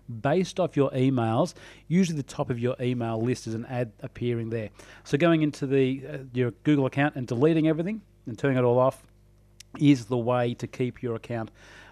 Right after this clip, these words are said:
from not being tracked quite so severely. Uh, this week also saw the Deputy Chief Medical Officer for Australia rule out the option of switching from the covid safe app that Australia developed, uh,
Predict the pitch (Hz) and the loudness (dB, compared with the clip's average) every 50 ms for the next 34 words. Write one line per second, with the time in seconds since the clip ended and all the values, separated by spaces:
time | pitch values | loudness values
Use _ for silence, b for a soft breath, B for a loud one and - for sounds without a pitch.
0 | B B _ - 170 185 202 208 202 - - 202 180 156 - - - 117 107 - | B B _ -2 -2 0 0 -2 -2 0 -2 -2 -2 -2 -2 -2 -2 -2 -2 -6
1 | - - - - - 135 123 117 - - - 123 117 - - 117 107 117 120 120 | -12 -20 -12 -4 -4 -4 -4 -4 -8 -8 -6 -6 -6 -6 -6 -4 -2 0 0 0
2 | 104 98 90 - B B B B B B B B B B 139 143 127 147 190 185 | -2 -4 -10 -14 B B B B B B B B B B 0 2 4 4 4 4
3 | - - 185 165 - 175 170 170 170 - 175 151 - - 156 139 131 - 180 185 | 2 0 -2 -2 0 0 -2 -2 0 0 -2 -2 -2 -2 -2 -4 -2 -2 -4 -4
4 | - 175 170 143 - - 160 147 - 151 151 151 - 143 131 - - 143 131 - | -2 -4 -6 -6 -4 -6 -6 -4 -2 -2 -2 -2 -2 -4 -4 -4 -8 -10 -4 -2
5 | 139 131 - - - - 151 147 147 139 135 120 120 139 165 180 190 170 170 - | -2 -2 -2 -4 -4 0 2 2 2 2 0 0 -2 -2 0 0 2 2 0 0
6 | - 135 127 135 131 - - 139 123 110 - - 160 151 - - 143 135 - - | 0 0 -2 -2 -2 -4 -6 -8 -8 -8 -6 -6 -6 -4 -4 -4 -6 -6 -6 -6
7 | 151 139 139 131 131 127 127 - - - 165 185 196 180 202 151 - - - 165 | -4 -4 -2 -2 -2 -4 -4 -8 -8 -4 -2 -2 -2 -2 -4 -6 -6 -4 -2 0
8 | 165 160 156 - 165 147 143 - _ 139 127 120 - - - 143 131 127 - - | 0 0 -2 -4 -4 -4 -4 -4 _ -4 -2 -2 -4 -2 -2 0 0 0 -2 -4
9 | 120 110 143 151 147 175 196 - B B B B B B B - 139 135 131 | -2 0 0 0 0 -2 -4 -8 B B B B B B B -4 -2 -2 -2